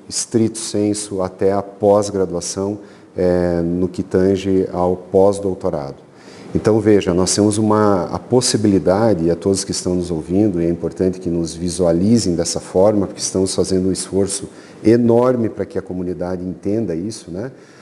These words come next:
Nós temos, sim, a possibilidade de oferecer uma carreira consistente aos vossos filhos do ensino infantil à pós-graduação. Isso nós estamos estendendo, na medida que se demonstre viável, em todos os nossos campi, avançando assim significativamente,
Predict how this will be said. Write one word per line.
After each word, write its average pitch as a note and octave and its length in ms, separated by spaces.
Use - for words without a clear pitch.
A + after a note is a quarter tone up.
Nós F#2 240
temos, A#2+ 300
sim, A2+ 260
a A#2+ 40
possibilidade G2+ 800
de G2 100
oferecer G2 600
uma G#2 180
carreira G2 440
consistente G2 760
aos F2 260
vossos G#2 500
filhos G#2+ 400
do F#2+ 100
ensino A#2+ 400
infantil A#2+ 600
à G2+ 160
pós-graduação. F#2+ 920
Isso G#2+ 220
nós G#2 220
estamos G#2 260
estendendo, G2+ 880
na G2 100
medida F2+ 440
que D#2+ 340
se - 220
demonstre F#2 520
viável, F#2 480
em F#2+ 80
todos B2 400
os G2 120
nossos F#2 360
campi, G#2 400
avançando F#2 560
assim F2+ 240
significativamente, G2 1300